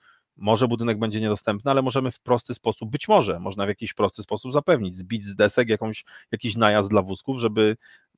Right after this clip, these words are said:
jeden czy dwa schodki pokonać. Może coś takiego się uda. E, może właśnie z-,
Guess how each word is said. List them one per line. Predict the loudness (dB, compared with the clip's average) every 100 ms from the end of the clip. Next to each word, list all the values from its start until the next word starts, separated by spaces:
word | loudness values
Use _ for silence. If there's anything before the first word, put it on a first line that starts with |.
| 2
jeden | 4 6 4
czy | 0
dwa | 0 0
schodki | 2 -2 -4 -10
pokonać. | -6 -4 -6 -10 -18 _ _
Może | -2 -2 -2
coś | -6
takiego | -8 -6 -8
się | -8 -10
uda. | -10 -20 _ -20 -20 -20 -20 _ _
E, | 2 2 0 0
może | 6 8 8 8
właśnie | 8 4 2
z-, | -2